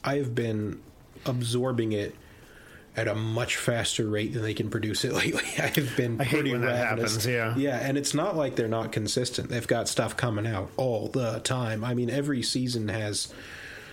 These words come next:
Speaker 1: I think, at least twenty-five episodes,
Speaker 2: Wow.
Speaker 1: so th-, they're not skimping, you know. But, uh, it's called the No Sleep Podcast.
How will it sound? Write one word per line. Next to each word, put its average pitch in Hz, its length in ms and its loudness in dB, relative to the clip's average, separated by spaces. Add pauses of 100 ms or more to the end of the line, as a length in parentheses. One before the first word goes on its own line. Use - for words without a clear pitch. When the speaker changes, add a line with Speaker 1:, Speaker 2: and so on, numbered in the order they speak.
(200)
Speaker 1:
I - 40 -6
think, 127 180 2
at 117 100 -2
least 120 300 -2
twenty-five 117 760 0
episodes, 151 760 0 (180)
Speaker 2:
Wow. 101 120 0
Speaker 1:
so 120 360 0
th-, - 260 -2
they're 131 180 2
not 117 440 0
skimping, - 400 -2 (120)
you 107 200 0
know. 107 220 0 (500)
But, 127 200 2
uh, 120 300 0 (920)
it's 131 140 -2
called 127 520 0
the 131 80 2
No 101 200 0
Sleep 123 300 0
Podcast. 143 500 -2